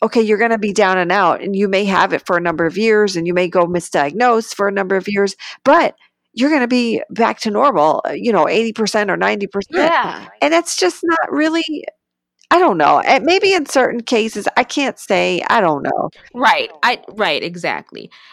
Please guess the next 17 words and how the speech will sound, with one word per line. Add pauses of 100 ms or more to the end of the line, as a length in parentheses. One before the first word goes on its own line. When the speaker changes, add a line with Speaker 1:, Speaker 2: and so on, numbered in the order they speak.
(180)
Speaker 2:
One
thing
that
I
did
appreciate
that
she
said,
well,
I
appreciated
everything
that
she
said,
but